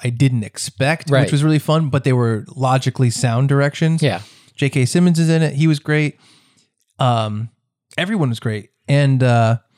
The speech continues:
Speaker 1: yeah, it was just a very, very fun ride for someone who cares about writing, because I
Speaker 2: Yes.
Speaker 1: think it was a different movie than you'd expect.
Speaker 2: Right.
Speaker 1: Um, but really, really fun. I li-, I liked basically everything about it.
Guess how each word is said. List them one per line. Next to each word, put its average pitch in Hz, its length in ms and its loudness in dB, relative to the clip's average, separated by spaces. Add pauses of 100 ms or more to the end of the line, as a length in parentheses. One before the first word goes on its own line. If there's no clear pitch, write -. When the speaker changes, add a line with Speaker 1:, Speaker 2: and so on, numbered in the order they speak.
(1000)
Speaker 1:
yeah, 170 180 0
it 147 60 2
was 151 160 4
just 180 180 -2
a 139 40 4
very, 147 420 0
very 135 260 2
fun 139 360 0
ride 123 720 0
for 131 160 0
someone 143 320 0
who 123 100 0
cares 135 380 0
about 117 240 0
writing, 117 560 -2 (200)
because 127 240 2
I 127 40 2
Speaker 2:
Yes. 123 80 -2
Speaker 1:
think 131 140 0
it 127 40 0
was 117 160 0
a 110 180 -10
different 123 400 -2
movie 120 220 2
than 113 140 0
you'd 110 100 -2
expect. 113 500 -4
Speaker 2:
Right. 107 240 -2 (580)
Speaker 1:
Um, 113 420 -4 (280)
but 160 140 2
really, 160 340 2
really 143 180 2
fun. 120 200 0
I 117 80 0
li-, 127 160 2
I 135 120 0
liked 151 260 0 (140)
basically 139 420 0
everything 131 320 0
about 113 260 0
it. - 120 -8